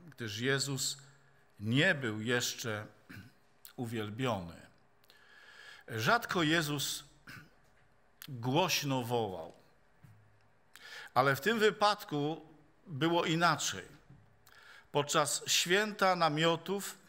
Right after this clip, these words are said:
to było trzecie święto, na którym Żydzi raz w roku,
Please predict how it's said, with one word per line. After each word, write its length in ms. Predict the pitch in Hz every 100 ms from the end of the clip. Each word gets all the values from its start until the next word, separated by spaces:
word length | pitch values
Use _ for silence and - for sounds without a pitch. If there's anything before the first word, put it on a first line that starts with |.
| - -
to 140 | - 139
było 220 | 143 139
trzecie 680 | - - 202 - 180 156 78
święto, 680 | - - 170 170 190 160 135
na 100 | 131
którym 400 | 127 147 143 135
Żydzi 460 | 117 156 170 165 180 160 160
raz 380 | 135 156 160 143
w 80 |
roku, 600 | 151 165 160 - 180 180